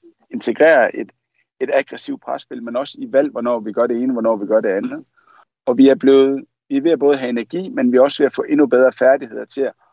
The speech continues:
at bryde bolde i høj fart og spille omstillinger. Og så spillet med bolden, jamen der, øh, er vi det hold, der har bolden mest eller næsten mest. Det er ikke et succeskriterie, men vi er det hold, der har, øh,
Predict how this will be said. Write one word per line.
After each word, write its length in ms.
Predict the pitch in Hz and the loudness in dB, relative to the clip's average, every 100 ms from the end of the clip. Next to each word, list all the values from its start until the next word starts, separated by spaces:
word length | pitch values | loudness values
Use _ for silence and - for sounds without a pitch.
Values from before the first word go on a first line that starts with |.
| _ - | _ -18
at 80 | |
bryde 300 | 90 135 151 | -2 2 2
bolde 300 | 123 117 127 | 2 0 2
i 20 | 117 | 0
høj 240 | 123 123 | 0 -2
fart 260 | - 113 107 | 0 -2 -2
og 60 | |
spille 240 | - 107 104 | -6 -2 -2
omstillinger. 540 | 135 - 113 101 92 _ - _ _ _ _ _ | -2 -6 -8 -8 -12 _ -20 _ _ _ _ _
Og 80 | - | -6
så 180 | 120 131 - _ _ _ _ _ _ - | -4 -4 -10 _ _ _ _ _ _ -6
spillet 380 | - - 175 143 | -2 4 6 6
med 120 | 143 | 4
bolden, 420 | 139 151 147 123 | 4 0 0 -8
jamen 220 | 117 117 113 | -12 -10 -4
der, 300 | 135 123 113 | -4 -4 -6
øh, 260 | 107 107 95 - | -8 -10 -18 -14
er 80 | 117 | -8
vi 100 | 123 | -4
det 100 | 127 | 0
hold, 180 | 139 120 | 0 0
der 60 | |
har 120 | 120 | -4
bolden 520 | 113 131 135 - 104 - - | -2 -2 -4 -10 -18 -12 -4
mest 280 | 131 113 | -2 -2
eller 160 | 123 113 | -2 0
næsten 340 | 123 147 - | 0 -2 -4
mest. 260 | 131 110 - | -4 -4 2
Det 80 | 123 | 4
er 60 | |
ikke 180 | 135 - | 4 0
et 80 | 107 | -12
succeskriterie, 840 | - 113 156 156 117 - 127 104 - _ _ _ _ _ | -10 -4 -2 -2 -2 0 2 2 -4 _ _ _ _ _
men 140 | 123 123 | -4 2
vi 80 | 135 | 4
er 40 | |
det 120 | 135 | 4
hold, 180 | 143 143 | 4 2
der 80 | 123 | 0
har, 300 | 127 117 113 - | -2 -4 -8 -12
øh, 180 | 120 | -12